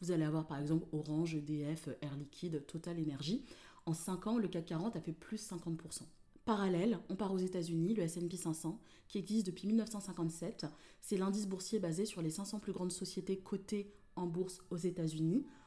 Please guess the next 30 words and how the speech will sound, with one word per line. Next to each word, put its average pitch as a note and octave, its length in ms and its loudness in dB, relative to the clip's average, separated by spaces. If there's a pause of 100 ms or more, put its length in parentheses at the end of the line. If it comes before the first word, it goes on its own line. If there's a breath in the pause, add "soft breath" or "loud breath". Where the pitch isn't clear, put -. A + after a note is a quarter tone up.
(140 loud breath)
En E3+ 100 2
cinq F3 300 0
ans, A#3 80 4
le A3 80 6
S E3+ 160 0
and E3+ 60 2
P D#3+ 80 -4
cinq E3 160 -4
cents A3 160 -2
a G3+ 40 -2
fait E3 140 -6
plus - 180 -8
soixante-dix-huit E3+ 640 -4
pour - 220 -12
cent. - 100 -18 (460 loud breath)
Donc F#3 100 -2
ça - 100 -4
sert G3 160 -2
à F#3 60 2
rien C4 160 6
de C#4+ 60 8
vous A3 120 2
éparpiller, F3 400 -4
je A3+ 80 -4
vous F#3 60 -4
dis E3+ 120 -6
pas C4 160 0
de F#3+ 100 0
pas G3+ 140 -2
investir, F#3 540 -2